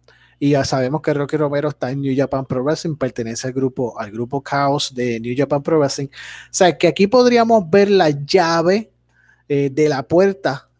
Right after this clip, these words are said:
de entrada de New Japan Pro Wrestling ya oficialmente a, a A E W. Obviamente vi-, hemos visto luchadores como este, este hombre mayor que estuvo hace poco, que se enfrentó a, a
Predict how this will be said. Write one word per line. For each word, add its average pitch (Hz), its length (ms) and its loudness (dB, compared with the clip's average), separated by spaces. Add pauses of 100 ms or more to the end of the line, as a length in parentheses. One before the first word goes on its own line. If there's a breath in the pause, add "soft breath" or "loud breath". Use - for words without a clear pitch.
de 147 140 -2
entrada 175 640 0
de 135 240 -4
New 135 180 -4
Japan 135 340 -6
Pro 160 220 0
Wrestling 175 380 -2
ya 147 160 0
oficialmente 160 880 -4
a, 120 260 -8
a 117 240 -8
A 104 80 -14 (140)
E 170 280 4
W. 131 400 2 (280)
Obviamente 170 760 0 (100)
vi-, 147 240 0
hemos 156 260 2
visto 165 300 2
luchadores 156 600 2
como 147 720 0
este, 113 1120 -6 (800 loud breath)
este 147 260 2
hombre 170 280 6
mayor 160 320 4
que 151 100 0
estuvo 143 280 0
hace 147 180 0
poco, 165 300 0
que 139 100 -4
se 139 120 -6
enfrentó 131 500 -6
a, 147 280 0
a 151 40 0